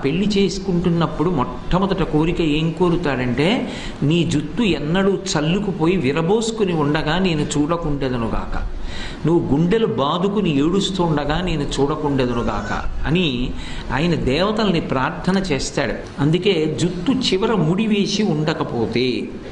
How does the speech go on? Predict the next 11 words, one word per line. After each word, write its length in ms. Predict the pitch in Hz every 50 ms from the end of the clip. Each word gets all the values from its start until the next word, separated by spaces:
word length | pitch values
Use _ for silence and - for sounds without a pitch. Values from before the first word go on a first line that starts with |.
| - - - - - - - - -
ఉగ్రదేవతలు 920 | 143 135 135 127 127 214 247 240 240 226 214 196 175 165 147 165 180 220 233
ఆవహిస్తారు 720 | 160 127 135 143 135 135 156 - - - 143 127 117 110
అని. 260 | 107 107 110 104 - 104 - - - - - - - -
అందుకని 720 | 123 139 170 175 208 208 214 196 180 175 151 139 147 175 170
జుత్తు 340 | 135 151 165 - - - 247
చివర 300 | - - 240 220 202 -
ముడి 260 | 147 139 151 170 220
వేసుకుని 480 | 226 214 196 - - - - 180 180 170
ఉంటారు. 640 | 147 143 143 143 160 143 - - - - - -
మా 80 | 139 143
చిన్నతనంలో 960 | 139 - 151 156 175 170 185 175 170 175 175 170 170 165 143 113 107 110